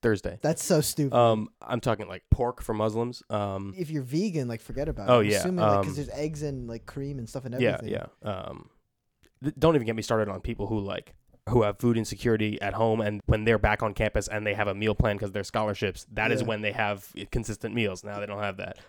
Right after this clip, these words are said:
Speaker 1: Uh,
Speaker 2: Yeah.
Speaker 1: like, or people who are recovering from eating disorders and they need to have consistent meals in order to,
Speaker 2: Yeah.
Speaker 1: for their recovery. Um,
Speaker 2: Yeah.
Speaker 1: uh, it's just a complete shit show.
Speaker 2: It's
Speaker 1: Like,
Speaker 2: a
Speaker 1: complete
Speaker 2: mess.
Speaker 1: shit, like, straight up, people aren't getting food, right?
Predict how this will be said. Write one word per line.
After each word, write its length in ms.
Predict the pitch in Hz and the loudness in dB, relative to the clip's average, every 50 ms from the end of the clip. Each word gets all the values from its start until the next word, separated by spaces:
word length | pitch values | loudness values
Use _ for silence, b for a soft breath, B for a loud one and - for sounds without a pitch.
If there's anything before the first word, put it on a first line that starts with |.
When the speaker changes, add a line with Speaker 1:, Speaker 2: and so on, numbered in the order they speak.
| B 120 | B -2
Speaker 1:
Uh, 280 | 123 104 98 101 101 98 | 0 0 2 2 0 -2
Speaker 2:
Yeah. 60 | 110 113 | -2 -2
Speaker 1:
like, 160 | 120 117 107 | -2 0 2
or 100 | 117 120 | 2 2
people 360 | 113 - 120 113 - 110 107 | 2 2 0 0 0 0 0
who 340 | 104 110 110 107 101 104 104 - | 2 2 0 0 0 -2 -2 0
are 260 | - 104 101 101 101 101 | 0 2 2 2 2 0
recovering 420 | 98 - 123 120 107 120 113 104 | 0 2 2 4 4 4 2 2
from 440 | - - 104 98 101 98 95 98 - _ | 2 0 0 0 -2 -6 -10 -14 -10 _
eating 180 | - 120 120 117 | -2 0 2 2
disorders 500 | 113 104 - 110 107 101 98 95 92 - | 2 4 6 6 6 6 4 0 -4 -4
and 200 | 95 98 98 98 | -6 -6 -6 -6
they 80 | 98 98 | -4 -4
need 160 | 104 104 - | -4 -4 -4
to 80 | 101 | -2
have 180 | - 107 104 - | -2 -2 -2 -2
consistent 460 | - 113 101 123 117 - - 113 - | -2 -2 -2 0 -2 0 -2 -2 2
meals 280 | 120 123 120 113 104 104 | 4 6 6 6 4 4
in 80 | 104 | 2
order 160 | 104 110 113 107 | 2 2 2 2
to, 280 | - - 107 98 98 - | 0 0 -2 -2 -2 -4
Speaker 2:
Yeah. 200 | 127 139 139 131 | -4 -4 0 2
Speaker 1:
for 80 | 127 120 | 2 2
their 140 | 117 107 | 2 2
recovery. 540 | 104 101 - 120 120 107 110 104 98 90 - - | 0 2 4 4 4 4 4 0 0 -2 -4 -4
Um, 240 | - 104 139 135 131 | -2 0 0 0 0
Speaker 2:
Yeah. 140 | 127 120 123 - B B B B B B B B B | -2 -4 -8 -10 B B B B B B B B B
Speaker 1:
uh, 340 | 98 98 98 95 95 98 104 - - - _ - - - - 92 101 - | 0 2 2 2 2 0 -2 -4 -8 -14 _ -20 -20 -20 -20 -20 -14 -10
it's 120 | 131 131 - | -6 0 2
just 200 | - 135 - - | 2 2 2 2
a 20 | |
complete 340 | - 151 139 - 139 127 - | 0 0 0 0 -2 -4 -6
shit 160 | - - - | -8 -12 -12
show. 60 | - - - | -12 -10 -6
Speaker 2:
It's 40 | |
Speaker 1:
Like, 120 | - - - | -6 -2 0
Speaker 2:
a 40 | - | 0
Speaker 1:
complete 200 | 135 - 170 170 | 2 2 2 2
Speaker 2:
mess. 80 | 151 | 2
Speaker 1:
shit, 120 | 127 113 - | 0 0 0
like, 120 | 131 - | 0 0
straight 320 | - - - 170 160 147 | 0 0 2 4 4 6
up, 160 | 131 127 117 - | 4 2 2 2
people 260 | 120 113 - 113 - | 0 0 2 2 4
aren't 240 | 107 104 104 101 - | 4 4 2 2 -2
getting 240 | - 92 92 92 | -6 -8 -8 -8
food, 240 | - - - - - _ - | -10 -12 -12 -12 -14 _ -10
right? 240 | - 98 - - | -10 -10 -10 -8